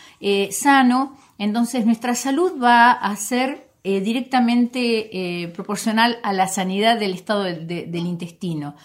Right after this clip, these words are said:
Es así que cuando hemos pasado un verano donde hemos comido por ahí muchísimas cosas, este, y además, este, estamos como con una congestión continua,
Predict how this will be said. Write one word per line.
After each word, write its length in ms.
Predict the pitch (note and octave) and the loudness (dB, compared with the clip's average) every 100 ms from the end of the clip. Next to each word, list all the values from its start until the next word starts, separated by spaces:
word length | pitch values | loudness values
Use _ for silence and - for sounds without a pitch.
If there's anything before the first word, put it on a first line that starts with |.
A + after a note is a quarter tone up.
| - - - - - | -20 -20 -20 -18 -4
Es 240 | G3 A3+ | -2 -2
así 320 | A#3 - D#4 | -2 0 0
que 140 | G#3 F3 | -2 -4
cuando 380 | F3 E3+ E3+ E3+ | -2 0 0 0
hemos 240 | F3 F3+ | -2 -4
pasado 440 | G#3+ G#3 B3+ B3 G3+ | -4 0 2 2 2
un 80 | F3+ | -2
verano 460 | F3+ A3+ A#3 G3 E3+ | 0 2 2 0 -2
donde 220 | E3+ E3+ | -4 -4
hemos 180 | F#3 F3+ | -6 -4
comido 420 | G#3+ G#3+ G#3+ G#3+ | -2 0 0 -2
por 140 | G3 | -2
ahí 140 | F#3+ G3+ | -2 0
muchísimas 560 | G3+ G3+ F#3 G#3 G3 - | -2 -4 -6 -4 -4 -4
cosas, 680 | C4 C#4 C#4 C4+ B3+ B3 - - - - | 0 2 2 0 0 -2 -12 -20 -14 -6
este, 1080 | F#3 F3 F3+ F3 F3 F3 F3 E3+ E3+ E3 - | -6 -6 -4 -2 -2 -2 -2 -2 -4 -6 -6
y 280 | F#3+ F#3+ F#3 | -6 -2 -2
además, 520 | E3+ F3 G3 G#3 G3+ | -2 -2 -2 -2 -6
este, 920 | F3 - G3 F3+ F3 F3 E3+ E3 D#3+ | -8 -10 -8 -6 -6 -4 -6 -6 -8
estamos 400 | D#3 G3+ F#3+ F3+ | -4 -2 -2 -4
como 380 | - F3 E3+ E3+ | -6 -4 -4 -6
con 200 | E3 E3+ | -6 -4
una 200 | F3 E3+ | -4 -4
congestión 560 | F3+ E3+ E3+ - A#3 A3+ | -4 -6 -8 -2 -2 2
continua, 680 | B3 B3 D4 C#4 C#4 D4 | 0 0 0 2 2 0